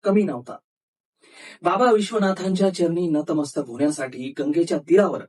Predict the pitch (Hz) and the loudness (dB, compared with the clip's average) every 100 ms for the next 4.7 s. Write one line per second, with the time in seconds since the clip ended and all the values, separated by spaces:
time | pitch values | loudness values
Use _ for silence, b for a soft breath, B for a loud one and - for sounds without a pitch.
0 | B B B 143 185 208 180 143 160 180 | B B B 0 4 6 4 2 0 0
1 | 202 - - 170 208 190 135 123 127 110 | -2 -2 0 4 6 4 2 -2 -8 -12
2 | 104 - _ _ _ b b b - 339 | -18 -20 _ _ _ b b b -2 -2
3 | 196 202 151 - 160 160 156 147 147 151 | 0 2 2 0 -4 -2 -2 -2 0 2
4 | 151 143 - 143 165 - 110 | 2 0 -6 0 0 -2 -10